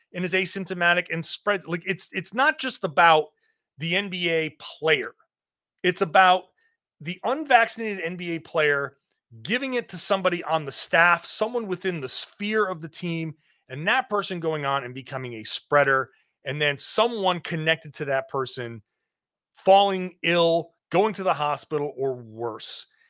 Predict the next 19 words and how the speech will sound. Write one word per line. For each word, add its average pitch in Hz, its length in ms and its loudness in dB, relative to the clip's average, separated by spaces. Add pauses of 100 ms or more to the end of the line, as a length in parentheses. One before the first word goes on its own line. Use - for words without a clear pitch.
(160)
And 143 140 -2
that's 208 320 4
my 151 240 0
biggest 151 440 -6
concern 143 500 -4
as 127 100 -12
far 131 160 -4
as 127 100 -8 (120)
unvaccinated 139 800 -4
players 131 420 0 (280)
in 220 120 2
a 220 60 6
real 220 400 4
life 185 220 0
situation. 143 680 -8
I 143 200 -10
just 247 520 0
don't 208 260 2 (460)
want 180 500 0